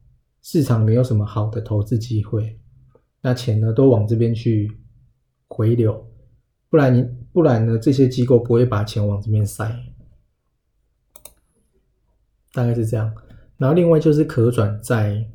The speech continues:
长荣五，其实它现在还是没有转换嘛。然后包含了华航七，我看它的数字也都一直停留在二十六点九五，大概呢是这样子。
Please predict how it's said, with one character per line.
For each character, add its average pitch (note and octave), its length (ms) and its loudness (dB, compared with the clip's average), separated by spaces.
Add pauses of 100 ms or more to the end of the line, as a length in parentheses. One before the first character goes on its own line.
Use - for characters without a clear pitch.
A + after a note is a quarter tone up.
长 A2+ 240 -4
荣 A#2 240 0
五， A2 240 -4 (420)
其 - 140 0
实 C#3+ 60 4
它 E3+ 100 2
现 F3 180 2
在 D#3+ 140 2
还 A2+ 160 0
是 A#2 160 0
没 A2+ 100 2
有 A2 140 2
转 - 240 -6
换 G#2+ 180 -4
嘛。 - 120 -10 (1300)
然 A2+ 260 0
后 D3+ 240 4
包 D3 260 2
含 A2 240 2
了 G#2+ 240 4
华 A#2 320 -2
航 A2 380 0
七， A#2+ 460 -4 (460)
我 B2 120 0
看 E3 220 2
它 D#3+ 180 0
的 D3 160 0
数 B2 220 2
字 C3+ 120 0
也 G#2+ 140 2
都 B2 140 0
一 B2+ 40 2
直 B2+ 140 -4
停 A2 160 0
留 G#2+ 100 4
在 A2 140 -2
二 C3 100 0
十 B2 140 -2
六 A2+ 180 2
点 G#2 360 -4
九 G#2+ 240 -4
五， G#2+ 320 -6 (920)
大 C3+ 120 0
概 C3 160 2
呢 G#2+ 100 0
是 G#2+ 160 -4
这 A2 140 -2
样 G#2+ 120 -2
子。 - 200 -14